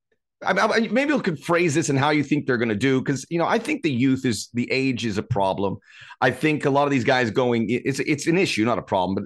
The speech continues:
the, I would like them to be a little more experienced. Granted, the more experienced players aren't as talented, but this is a, a group that's coming here, you know, almost like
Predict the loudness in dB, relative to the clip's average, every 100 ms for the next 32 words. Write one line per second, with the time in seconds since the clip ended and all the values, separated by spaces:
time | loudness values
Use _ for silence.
0 | -8 -12 -14 -20 _ -20 _ _ _ -4
1 | 0 2 2 2 2 2 2 2 2 0
2 | 0 0 0 0 2 2 2 0 0 0
3 | 0 -2 -2 -2 -2 0 0 -2 -2 -4
4 | -4 -4 -2 -2 -2 -4 -6 _ -20 -20
5 | -20 _ 0 2 0 0 2 2 2 2
6 | 0 -4 -4 -4 0 0 2 -2 -2 0
7 | 0 2 2 2 2 0 -4 _ -20 _
8 | _ -4 0 0 -4 _ _ -4 0 0
9 | 0 -2